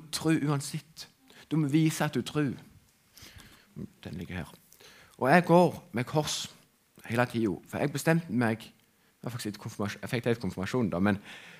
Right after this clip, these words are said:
etter det så bestemte jeg, jeg skal vise min tro. Så jeg tror på det hver dag. Uansett om det er en dårlig dag eller bra dag, så har jeg sagt, jeg skal vise min tro. Og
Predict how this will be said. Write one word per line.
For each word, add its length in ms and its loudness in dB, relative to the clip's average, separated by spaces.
etter 260 2
det 260 6
så 100 -4
bestemte 440 2
jeg, 340 4
jeg 60 0
skal 160 0
vise 300 4
min 200 2
tro. 220 0
Så 140 -2
jeg 80 0
tror 160 0
på 340 -4
det 200 0
hver 180 -2
dag. 440 -2
Uansett 600 4
om 180 4
det 140 4
er 100 6
en 200 2
dårlig 300 4
dag 180 4
eller 120 0
bra 260 2
dag, 300 4
så 80 -10
har 80 -2
jeg 60 -8
sagt, 260 -2
jeg 120 6
skal 140 0
vise 320 0
min 160 0
tro. 220 -2
Og 420 0